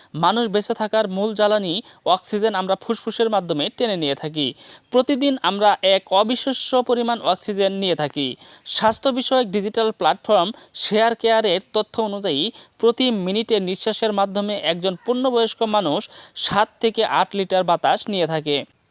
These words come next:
সে হিসাবে চব্বিশ ঘন্টায় বা এক হাজার চারশো চল্লিশ মিনিটে আনুমানিক এগারো হাজার লিটার বায়ু সেবন করে থাকে একজন মানুষ। এর মধ্য থেকে ফুসফুস কেবল পাঁচ শতাংশ বিশুদ্ধ অক্সিজেন ছেঁকে নেয়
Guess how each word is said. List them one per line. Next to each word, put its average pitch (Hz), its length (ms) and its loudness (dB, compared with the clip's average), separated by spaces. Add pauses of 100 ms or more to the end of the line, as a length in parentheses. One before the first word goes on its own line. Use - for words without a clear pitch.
সে - 280 2
হিসাবে 269 520 2
চব্বিশ 247 380 0
ঘন্টায় 208 400 2
বা 208 260 2
এক 190 200 0
হাজার 214 300 2
চারশো 208 320 0 (120)
চল্লিশ 254 380 0
মিনিটে 180 320 -4
আনুমানিক 208 540 -4
এগারো 208 340 0
হাজার 202 360 2
লিটার 202 300 0
বায়ু 170 360 2 (220)
সেবন 220 360 -2
করে 214 200 0
থাকে 180 280 -4
একজন 151 360 -2
মানুষ। 143 380 -2 (260)
এর 220 180 2
মধ্য 247 320 2
থেকে 247 360 0
ফুসফুস 240 440 -2
কেবল 170 340 2 (260)
পাঁচ 220 200 2
শতাংশ 226 500 -4
বিশুদ্ধ 220 640 -2
অক্সিজেন 170 580 -2
ছেঁকে 165 280 -4
নেয় 127 220 -2